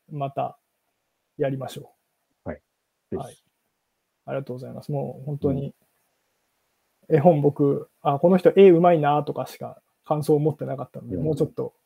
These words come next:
Speaker 1: そういう目線で見てみると面白そうだなと気づけたのは良かったです。
Speaker 2: そうです。
Speaker 1: はい。
Speaker 2: ぜひ、どんどん買ってください。
Speaker 1: <laughs> そうですね。もう本棚入らないんですよね。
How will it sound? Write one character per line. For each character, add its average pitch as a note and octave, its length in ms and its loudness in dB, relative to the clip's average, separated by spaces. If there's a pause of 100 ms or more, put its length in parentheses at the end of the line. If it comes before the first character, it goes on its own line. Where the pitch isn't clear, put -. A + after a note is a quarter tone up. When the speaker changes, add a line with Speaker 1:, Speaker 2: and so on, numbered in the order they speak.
Speaker 1:
そ E3 220 2
う E3+ 60 6
い E3 260 8
う - 140 -6 (320)
目 D#3+ 180 -2
線 D#3 200 -2
で D#3 100 -2
見 D#3 140 -2
て D3+ 80 -6
み C3 100 -10
る C#3 100 -14
と C#3 80 -12
面 C#3+ 140 -8
白 D3+ 160 -8
そ D3 120 -8
う C3 40 -10
だ B2+ 80 -12
な A#2+ 140 -16
と B2 180 -20
気 - 140 -12
づ C#3 100 -8
け C3+ 100 -4
た A#2 120 -12
の A2+ 140 -18
は A2+ 100 -18 (480)
良 D3 120 0
か B2+ 80 -4
っ B2+ 80 -10
た B2+ 100 -16
で - 80 -16
す。 - 280 -20 (420)
Speaker 2:
そ - 80 -20
う - 20 -20
で - 80 -20
す。 - 100 -20 (100)
Speaker 1:
は C3+ 200 -12
い。 - 60 -20 (760)
Speaker 2:
ぜ F#2+ 100 -6
ひ、 - 140 -20 (440)
ど G2+ 100 -4
ん - 20 -6
ど E2 120 -10
ん E2+ 80 -16 (240)
買 - 140 -12
っ - 20 -20
て - 100 -8
く E2 60 -8
だ E2 100 -4
さ - 120 -14
い。 - 80 -18 (240)
Speaker 1:
<laughs> - 1400 0
そ F3 140 0
う D3 40 -6
で C3+ 60 -8
す D#3 60 -6
ね。 E3+ 60 -4
も E3 100 2
う - 20 4
本 E4+ 160 4
棚 - 140 0
入 C4 160 4
ら G4 100 -2
な F#4 80 -2
い - 40 -4
ん - 40 -8
で - 40 -12
す - 60 -10
よ C3 80 -10
ね。 C#3 200 -14